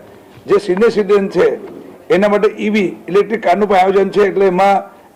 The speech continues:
એ સિનિયર સિટીઝનો ઈ વી કાર દ્વારા આવી શકે એનું આયોજન પણ કરેલું છે. એની સાથે સુરત મહાનગરપાલિકા લગભગ ઓગણીસ રૂટ ઉપર સિટી બસ દોડાવવાની છે. અડાજણ કામ્ય ડેપો દ્વારા પણ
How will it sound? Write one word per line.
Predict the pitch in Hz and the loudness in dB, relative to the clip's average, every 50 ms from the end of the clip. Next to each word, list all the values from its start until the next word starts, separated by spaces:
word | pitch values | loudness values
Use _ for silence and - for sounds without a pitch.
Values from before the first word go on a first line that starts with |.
| _ | _
એ | - 185 190 | 0 0 2
સિનિયર | - 170 175 196 202 | 2 0 0 0 -2
સિટીઝનો | 170 - 185 196 185 196 196 208 196 175 156 - - - - - - - - - | -2 -4 -4 -2 -2 0 2 2 0 0 -2 -4 -10 -18 -20 -20 -20 -14 -6 -4
ઈ | 180 | -2
વી | 196 208 | -2 -2
કાર | - 208 190 190 | 0 0 0 0
દ્વારા | 175 180 190 196 190 165 | 2 2 0 2 0 0
આવી | 160 180 202 - 190 | 0 0 0 0 0
શકે | 190 - 196 202 - - - - - - - - - - - - - - | 0 0 -2 -2 -2 -6 -12 -20 -20 -20 -20 -20 -20 -20 -20 -18 -6 -2
એનું | 151 185 196 | 0 0 2
આયોજન | 196 202 202 175 208 202 | 2 2 2 2 0 0
પણ | 214 190 | 0 0
કરેલું | 208 196 202 202 208 202 | 2 2 2 4 2 2
છે. | - 202 208 214 - - - - _ - - _ _ | 2 0 0 -2 -4 -12 -18 -20 _ -20 -20 _ _
એની | - 170 202 214 185 | -2 0 0 0 0
સાથે | - 196 196 196 208 208 185 | 0 -2 -2 0 0 0 0
સુરત | - - 196 214 190 | 0 0 0 0 0
મહાનગરપાલિકા | 196 185 180 196 202 175 208 196 180 196 190 208 196 190 180 - - - - - - _ _ _ _ _ | 0 -2 -2 -2 0 -2 -2 0 0 0 0 0 0 2 0 0 0 -2 -8 -16 -20 _ _ _ _ _
લગભગ | - 160 156 156 185 214 202 208 214 214 208 - | -2 -2 -2 0 0 0 2 2 0 0 0 0
ઓગણીસ | 170 170 208 233 226 - | 0 2 2 0 2 0
રૂટ | 196 202 190 196 | 0 0 0 -2
ઉપર | 175 208 208 180 165 - - - - - _ | 0 0 0 0 0 -2 -6 -12 -20 -20 _
સિટી | - - 185 175 190 214 | -6 -6 -4 -2 0 0
બસ | 214 214 208 | 0 0 0
દોડાવવાની | 233 202 196 208 208 208 208 208 202 | 0 0 2 2 2 0 0 -2 -2
છે. | - 202 208 202 - - - - - - - _ _ _ _ _ _ _ _ _ | 0 0 0 0 -2 -6 -16 -20 -20 -20 -20 _ _ _ _ _ _ _ _ _
અડાજણ | - 160 175 202 208 170 208 202 | -4 0 0 0 2 2 0 0
કામ્ય | - 190 190 208 214 | -2 -2 0 0 0
ડેપો | 196 208 202 - 214 | 0 0 0 0 0
દ્વારા | 202 196 202 202 202 202 185 | 0 2 2 2 2 2 2
પણ | 220 214 202 185 | 0 0 0 0